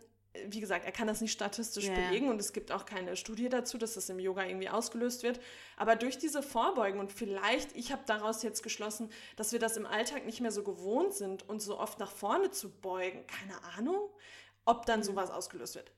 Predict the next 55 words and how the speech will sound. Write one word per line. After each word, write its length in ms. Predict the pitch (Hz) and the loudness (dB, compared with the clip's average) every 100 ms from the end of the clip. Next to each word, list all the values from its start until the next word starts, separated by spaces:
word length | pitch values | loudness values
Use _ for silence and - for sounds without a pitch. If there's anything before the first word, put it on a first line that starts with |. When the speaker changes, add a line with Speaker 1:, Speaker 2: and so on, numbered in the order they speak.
| _ - | _ 4
Speaker 1:
I 60 | 226 | 6
don't 100 | 202 | 6
know. 260 | 185 196 220 | 6 4 6
Speaker 2:
Ja. 180 | 202 - | 6 6
Speaker 1:
Auf 60 | 226 | 4
jeden 120 | 247 | 4
Fall 80 | 240 | 4
hat 80 | 233 | 4
er 60 | 226 | 4
gesagt, 220 | 214 208 | 0 -2
es 80 | - | -2
kann 160 | 226 | 2
auch 100 | 202 | 2
andere, 580 | - 202 196 185 185 175 | 2 0 2 2 2 2
äh, 160 | 190 190 | 0 -2
Gründe 420 | - 214 233 196 | 0 2 2 4
haben 240 | 202 220 196 | 4 4 2
und 80 | |
ich 160 | 190 - | -4 -2
soll 140 | 202 | 0
mir 100 | 208 | 0
da 100 | 202 190 | 2 2
jetzt 160 | 185 | 2
überhaupt 200 | 190 190 | 0 0
keine 160 | 214 196 | -2 -2
Gedanken 300 | 202 196 208 | 0 0 0
machen. 140 | 202 | -2
Das 120 | 196 | -2
ist 120 | 220 - | -2 -2
einfach 260 | 185 180 | -4 -6
so, 140 | - 180 | -6 -4
dass 160 | 185 | -2
es 100 | 202 | -2
manchmal 300 | 208 202 202 | -2 -2 0
ausgelöst 480 | 214 233 214 226 226 | 0 0 0 0 0
wird 140 | 220 214 | -2 0
und 40 | |
es 120 | 190 | -2
kann 140 | - 208 | -2 -2
auch 80 | 196 | 0
sein, 180 | 202 196 | 0 -2
dass 100 | 185 | -4
es 120 | 185 | -4
dann 120 | 190 | -4
erst 220 | 190 185 | -2 -4
am 100 | 185 | -2
einen 220 | 185 196 | -2 0
Ohr 160 | 180 190 | 0 -2
ist 140 | 185 | -2
und 80 | 180 | -4
dann 140 | 185 175 | -4 -4
am 100 | 170 | -6
anderen 320 | 180 175 170 | -6 -6 -6
Ohr. 240 | - 170 - - - - - - - | -6 -8 -10 -16 -14 -14 -16 -16 -2
Ähm, 480 | 233 240 240 240 233 | 4 4 4 2 0